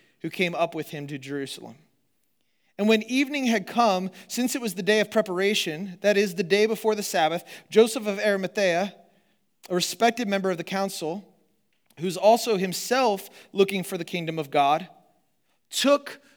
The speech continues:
courage and went to Pilate and asked for the body of Jesus. Pilate was surprised to hear that he should have already died. And summoning the centurion, he asked him whether he was already dead.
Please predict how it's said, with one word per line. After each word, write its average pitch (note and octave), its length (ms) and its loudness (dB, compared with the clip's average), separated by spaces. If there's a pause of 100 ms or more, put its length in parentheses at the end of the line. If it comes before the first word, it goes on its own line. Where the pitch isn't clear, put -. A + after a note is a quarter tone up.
(200)
courage - 880 -2 (680)
and F3+ 160 0
went A#3 240 2
to D4 100 -2
Pilate D#3+ 680 0 (540)
and F#3 220 -2
asked A3+ 400 4
for A#3+ 100 -8
the G3+ 80 -4
body F3+ 400 4
of E3+ 100 -10
Jesus. D3 680 -8 (640)
Pilate B3+ 340 8
was A#3 120 0
surprised A3+ 520 4
to A3+ 60 -8
hear C4+ 340 2
that F#3+ 140 0
he F#3 80 -4
should A3+ 180 -4
have G3+ 100 2
already G#3+ 320 6
died. F#3+ 460 4 (680)
And G3+ 140 0
summoning C#4 480 2
the B3+ 100 0
centurion, A3+ 640 -2
he G3 180 -4
asked A3+ 360 0
him G#3+ 100 0
whether A3 220 0
he G#3+ 120 -2
was F#3+ 160 -4
already F3 340 0
dead. D#3+ 360 0